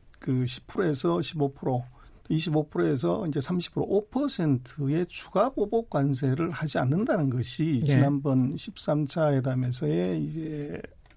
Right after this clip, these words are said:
Speaker 1: 나온 아웃라인이었고요.
Speaker 2: 예.
Speaker 1: 그래서 최근에 나온 얘기는 이제 아까 자유적에서 시작할 때 말씀을 하셨지만 이 보복 관세를 같이 줄이자
Speaker 2: 예.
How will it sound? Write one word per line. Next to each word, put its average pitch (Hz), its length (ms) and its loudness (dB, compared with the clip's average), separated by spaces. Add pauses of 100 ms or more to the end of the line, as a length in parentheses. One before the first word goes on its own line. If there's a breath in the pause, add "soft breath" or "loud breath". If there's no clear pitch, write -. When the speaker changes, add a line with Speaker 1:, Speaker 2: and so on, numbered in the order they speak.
Speaker 1:
나온 131 320 0 (1400)
아웃라인이었고요. 139 760 -2
Speaker 2:
예. 143 240 6 (720 loud breath)
Speaker 1:
그래서 175 180 0
최근에 320 480 2
나온 151 320 2
얘기는 139 640 2
이제 151 140 -2
아까 - 500 0 (400)
자유적에서 139 880 -2
시작할 147 380 0
때 151 80 -4
말씀을 131 320 0
하셨지만 151 640 0 (840 soft breath)
이 127 520 2
보복 180 300 0
관세를 175 1800 2
같이 - 580 -2
줄이자 131 800 0
Speaker 2:
예. 123 160 6